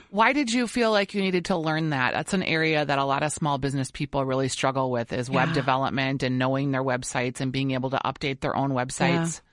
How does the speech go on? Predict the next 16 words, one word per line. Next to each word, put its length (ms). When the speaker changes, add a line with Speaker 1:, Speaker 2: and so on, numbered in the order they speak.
Speaker 2:
Well, 100
you 80
have 300
to. 320
I 100
think 240
when 180
retail, 380
you 140
have 220
to 140
update 320
your 120
site 280
a 80
lot. 600